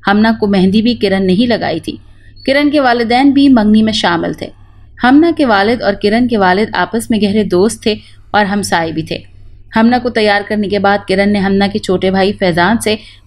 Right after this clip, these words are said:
फूलों के गजरे मंगवाने और हमना को पहनाए। हमना तैयार होकर किसी शहजादी से कम नहीं लग रही थी। किरण हमना को लेकर नीचे आ रही थी, जहां हमना के ससुराल वाले उसके मुंतजिर थे।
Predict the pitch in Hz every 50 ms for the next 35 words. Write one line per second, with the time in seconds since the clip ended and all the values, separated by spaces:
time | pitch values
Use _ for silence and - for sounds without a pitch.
0 | - - 269 285 302 339 302 320 285 220 220 208 214 233 254 262 247 220 196 185
1 | 180 170 175 190 214 226 233 190 196 190 190 202 226 214 208 185 - 185 165 151
2 | - - - - - - - - - - - - - - 247 269 285 330 370 381
3 | - 269 269 247 247 269 277 294 285 285 294 294 320 - - 269 226 - - 277
4 | 294 285 - - 220 180 156 - 185 165 160 175 214 254 240 - 240 240 233 -
5 | - 185 185 202 196 190 190 262 285 311 294 - 220 214 196 185 - - - -
6 | - - - - - - - - - - - - - 196 214 220 220 185 175 170
7 | 175 190 208 220 208 202 190 180 170 - 214 220 208 185 170 165 - 214 196 170
8 | 156 170 165 185 190 - 220 226 220 - - - - - - - 247 254 269 277
9 | 262 262 240 254 294 320 302 - 302 302 294 240 226 226 - 208 190 208 233 226
10 | 208 196 214 226 240 233 - 240 220 190 180 160 180 175 160 165 160 165 - -